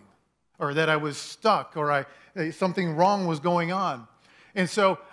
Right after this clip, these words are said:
I tried to address it a little bit better. Finally, I called my coworker. I said, "I don't know what's going on, man." And he goes, "Well, that's not good." So here was his answer. He got a glass full of water, put his mouth on the wall,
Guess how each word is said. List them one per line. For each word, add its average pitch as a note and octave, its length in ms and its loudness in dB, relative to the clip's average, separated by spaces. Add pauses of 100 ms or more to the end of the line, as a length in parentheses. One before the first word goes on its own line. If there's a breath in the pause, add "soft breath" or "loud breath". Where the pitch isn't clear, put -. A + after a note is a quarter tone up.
(100)
I F#3 80 2
tried A#3 380 0
to F#3+ 260 0
address F3 480 -2
it F#3+ 120 -2
a E3+ 40 -10
little E3 220 -4
bit E3 200 -4
better. D3+ 220 -4
Finally, F#3+ 380 -2
I D#3+ 60 -4
called D#3+ 260 -6
my D3+ 100 -10
coworker. D3 720 -8 (200 loud breath)
I E3+ 40 -8
said, D3+ 240 -4
"I D#3+ 100 -4
don't G3 120 -6
know E3 80 -6
what's C3+ 180 -14
going D3+ 260 -12
on, G3 180 -8
man." D3 160 -10
And C#3+ 120 -14
he B2 60 -20
goes, A#2 180 -16
"Well, B2+ 80 -18
that's F3+ 200 -6
not F3+ 200 -6
good." G#3 280 -4 (580 soft breath)
So F#3+ 120 -2
here A#3 160 4
was G#3 160 0
his G#3 220 0
answer. D3+ 460 -6 (220 soft breath)
He G3 100 -4
got G#3+ 120 2
a F3 60 -2
glass F3+ 340 0
full G3 180 -8
of D3 120 -2
water, E3 420 -2 (160 soft breath)
put G3 100 -2
his D3+ 140 0
mouth F#3 320 -2
on E3 160 -2
the D3+ 80 -4
wall, C3+ 460 -6